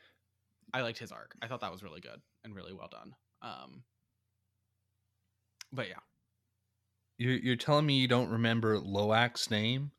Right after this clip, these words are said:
Speaker 1: Yes. Did
Speaker 2: The,
Speaker 1: you just
Speaker 2: the
Speaker 1: look it up so that you could say exactly
Speaker 2: <laughs>
Speaker 1: that?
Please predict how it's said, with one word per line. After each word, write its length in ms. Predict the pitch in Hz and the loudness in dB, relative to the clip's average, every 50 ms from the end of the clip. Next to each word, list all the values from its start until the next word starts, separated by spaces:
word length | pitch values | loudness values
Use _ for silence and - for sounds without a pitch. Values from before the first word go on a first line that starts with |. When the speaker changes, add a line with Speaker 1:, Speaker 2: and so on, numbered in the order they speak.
| _ - - - - 123 | _ -20 -20 -20 -14 -12
Speaker 1:
Yes. 380 | 110 - - - - - - _ _ _ | -12 -12 -12 -14 -18 -20 -20 _ _ _
Did 100 | - 127 | -4 2
Speaker 2:
The, 60 | 123 120 | 6 6
Speaker 1:
you 80 | 113 | 6
just 200 | 113 98 - 131 | 6 6 6 6
Speaker 2:
the 60 | 131 | 6
Speaker 1:
look 160 | 156 160 - 170 | 6 6 6 6
it 100 | 151 135 | 6 6
up 180 | 127 - - - | 6 4 2 0
so 100 | - 143 | -4 -4
that 160 | 135 123 120 | -2 -2 -4
you 80 | 123 | -4
could 160 | - 143 - 190 | -4 -4 -4 -2
say 200 | 131 120 117 120 | 0 0 0 0
exactly 460 | 123 135 127 110 113 - - 135 196 | -2 0 2 2 2 2 2 4 6
Speaker 2:
<laughs> 0 | |
Speaker 1:
that? 260 | 196 160 120 143 | 8 8 6 4